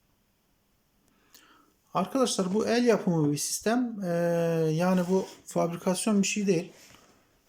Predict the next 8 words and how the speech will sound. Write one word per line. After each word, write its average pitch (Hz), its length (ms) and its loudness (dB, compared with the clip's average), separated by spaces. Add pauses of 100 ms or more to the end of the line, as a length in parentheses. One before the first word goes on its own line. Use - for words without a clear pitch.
(240)
Tamamen 214 540 4
el 202 160 4
emeğiyle 190 400 6
yapılmış. 151 640 -2 (2000)
Yani 165 220 0 (240)
özel 185 400 4
bir 196 100 0
kutusu 180 600 -2